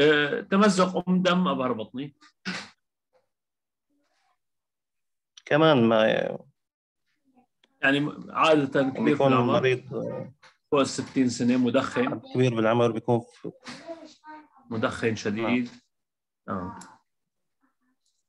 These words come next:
Speaker 1: ومع ذلك دائمًا صحيح بنمحيهم، بس نحن ممكن إذا وصلنا لتشخيص، ما وصلنا لتشخيص ممكن نرجع نمحيهم. فحاليًا التهاب زايدة، التهاب أمعاء، انسداد أمعاء. آه، طلع لي هيك بنظرة على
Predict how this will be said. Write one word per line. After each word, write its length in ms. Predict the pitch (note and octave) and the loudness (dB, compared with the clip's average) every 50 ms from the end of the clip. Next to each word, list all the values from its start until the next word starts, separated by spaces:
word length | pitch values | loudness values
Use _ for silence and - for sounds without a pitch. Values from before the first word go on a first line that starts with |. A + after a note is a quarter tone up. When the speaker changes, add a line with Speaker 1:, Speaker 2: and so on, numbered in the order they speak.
| _ _ _ _ _ _ _ _ _ _ _ | _ _ _ _ _ _ _ _ _ _ _
Speaker 1:
ومع 180 | C#3 D#3 F#3+ G3+ | 0 2 4 4
ذلك 280 | F#3+ F#3+ F#3 F#3 F#3 F3+ | 4 4 4 4 4 4
دائمًا 360 | F#3 F#3 E3+ D#3+ D#3 D3+ C3+ | 4 4 4 4 2 0 0
صحيح 340 | - D#3 D3 D#3 F#3+ G3+ F#3+ | 0 -2 0 2 2 2 0
بنمحيهم، 580 | F#3 F#3 F#3 F#3 F#3 F#3+ F#3+ G3 G#3 G#3+ G#3 | 0 -2 -4 -4 -4 -2 -2 0 0 0 0
بس 200 | F#3+ E3+ - F#3 | -2 -2 -4 -6
نحن 260 | D#3+ D3+ E3+ E3+ F3 | -10 -10 -8 -8 -8
ممكن 360 | F3 E3+ E3 C#3 - D3+ C#3 C#3 | -8 -8 -10 -6 -6 -4 -4 -4
إذا 160 | C3+ C3+ C#3 | -2 -2 -2
وصلنا 540 | C3+ C#3+ C#3+ - - D#3 D#3 D3 C#3+ C3+ B2+ | -2 -2 -4 -6 -6 -4 -2 -2 -2 -2 -4
لتشخيص، 580 | C3 C#3 C3 - - D3+ D#3 D#3 D3 - - | -6 -8 -12 -10 -6 -6 -6 -6 -6 -10 -6
ما 100 | C#3+ C#3+ | -4 -4
وصلنا 300 | C#3+ C#3 - C#3+ C#3 C3+ | -4 -4 -4 -2 -2 -2
لتشخيص 440 | C3 C3 B2 - - D#3+ D#3 - C#3+ | -2 -4 -8 -12 -12 -12 -10 -8 -10
ممكن 220 | C3 B2 - A2+ | -10 -8 -6 -6
نرجع 280 | A2 G#2 F#2+ G#2+ G2 F#2 | -6 -4 -4 -4 -4 -4
نمحيهم. 500 | F2 E2 E2 F#2+ G2 G2+ G#2 G#2 - - _ _ _ _ _ _ _ - | -6 -8 -8 -4 -4 -4 -4 -4 -8 -12 _ _ _ _ _ _ _ -6
فحاليًا 380 | - - G3+ G#3+ A#3+ B3+ B3+ B3 | -2 2 2 4 4 4 4 2
التهاب 480 | B3 A#3 - F#3+ G3 G#3+ G#3+ G#3 G3 - | 2 0 -2 -2 -2 0 2 2 2 0
زايدة، 340 | - E3+ E3 D#3+ D3+ D#3+ | 0 0 0 0 0 -2
التهاب 300 | D#3 D3 - D#3 D3 C#3 C3+ B2 B2 | -4 -6 -4 -4 -4 -4 -4 -6 -8
أمعاء، 480 | C3 B2+ B2+ C3 C#3 C#3+ C#3+ - - - | -8 -6 -4 -4 -4 -4 -6 -6 -10 -14
انسداد 420 | A2+ G#2+ - - A2+ C3+ C#3 C#3 C3+ | -18 -16 -16 -6 0 0 2 2 2
أمعاء. 460 | C3 C3 B2+ B2+ C3+ C3+ - - - _ _ _ - | 0 0 0 -2 -2 -2 -4 -8 -14 _ _ _ -4
آه، 760 | A#2 A2 G#2+ G#2 G2+ G2+ G2 F#2+ F#2+ - F#2+ F#2 F#2 F#2 - | -4 -2 -2 -2 -4 -4 -6 -8 -10 -14 -18 -18 -18 -8 -2
طلع 220 | - F#3+ A#3+ C#4+ C#4+ | 0 4 4 6 6
لي 160 | C4 A#3+ A3+ | 6 6 6
هيك 160 | G#3+ G3 G3 | 6 4 2
بنظرة 460 | E3 D3 F3 F#3 G3 G3 F#3 F3 D#3+ | 0 2 2 2 2 4 2 2 4
على 640 | D3+ C#3+ C3+ C3+ C3 C3 C3+ - - D3 C#3+ - | 4 4 4 2 0 -2 -2 -4 -6 -8 -10 -10